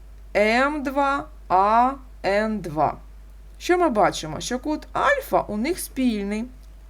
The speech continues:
Кут А, да? Кут А ось цей. Кут А у них спільний. Далі. Кут Н два,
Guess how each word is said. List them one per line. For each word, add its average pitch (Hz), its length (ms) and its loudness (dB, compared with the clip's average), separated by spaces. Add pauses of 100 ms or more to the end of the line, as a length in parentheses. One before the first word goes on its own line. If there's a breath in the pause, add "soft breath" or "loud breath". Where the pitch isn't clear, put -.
(300)
Кут 254 260 -4
А, 151 200 4
да? 233 180 2
Кут 185 380 -6
А 160 180 4
ось 165 160 -4
цей. - 260 -4 (360 soft breath)
Кут 233 260 -6
А 294 320 4
у 190 120 -8
них 254 300 -2
спільний. 175 720 -4 (380 soft breath)
Далі. 185 520 4 (460 soft breath)
Кут 330 460 6 (580 soft breath)
Н 349 440 6 (120)
два, 170 720 0